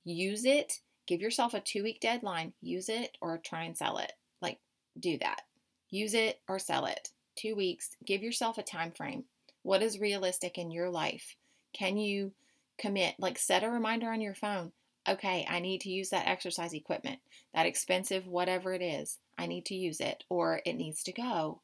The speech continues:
And just stop burdening yourself with things that because you spent money on it, that it doesn't, you know, maybe it's a decor piece that you spent a lot of money on, but it doesn't really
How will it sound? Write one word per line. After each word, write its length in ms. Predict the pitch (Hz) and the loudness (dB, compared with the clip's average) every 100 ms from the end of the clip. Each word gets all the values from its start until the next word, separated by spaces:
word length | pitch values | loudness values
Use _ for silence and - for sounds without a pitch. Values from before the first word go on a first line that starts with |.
| - _ _ - | -20 _ _ -8
And 400 | 190 196 196 254 _ _ _ _ _ _ _ _ _ _ _ _ - _ - | -4 -4 -6 -8 _ _ _ _ _ _ _ _ _ _ _ _ -20 _ -4
just 300 | 240 - - _ - - | 0 0 -2 _ -16 0
stop 440 | - - 233 - | 2 4 2 2
burdening 440 | 202 220 247 202 170 | 4 4 4 2 -2
yourself 480 | 165 - 170 175 | -2 2 2 2
with 180 | 180 170 | -2 -4
things 420 | - 175 175 180 | -4 -4 -4 -6
that 160 | - - | -6 -4
because 440 | 190 - 202 202 | -4 0 2 2
you 160 | 202 190 | 0 0
spent 380 | - - 190 - | 2 2 0 0
money 260 | 170 180 | -4 -2
on 180 | 160 143 | -4 -4
it, 300 | - - - - _ _ _ _ - | -6 -6 -8 -10 _ _ _ _ -2
that 220 | 175 - | -2 -2
it 160 | 175 143 | -6 -2
doesn't, 340 | 180 180 175 | -2 0 -4
you 100 | 196 | -4
know, 120 | 196 | -4
maybe 280 | 180 185 214 | -4 -2 0
it's 160 | - 208 | -2 -2
a 100 | 190 | -2
decor 420 | 196 190 226 240 | -4 -2 -2 -4
piece 320 | 220 170 165 | -2 0 2
that 220 | - 170 - - - | 0 -2 -6 -20 -14
you 120 | 185 | -4
spent 280 | 190 - 226 | -2 -2 -2
a 40 | 220 | 0
lot 160 | 196 | -2
of 60 | 180 | 0
money 260 | 214 254 | 4 4
on, 240 | 180 160 170 | 4 -4 -4
but 160 | 180 | -2
it 140 | 175 - | -2 0
doesn't 280 | 190 233 - | 0 2 0
really 380 | 190 185 185 | -2 -2 -4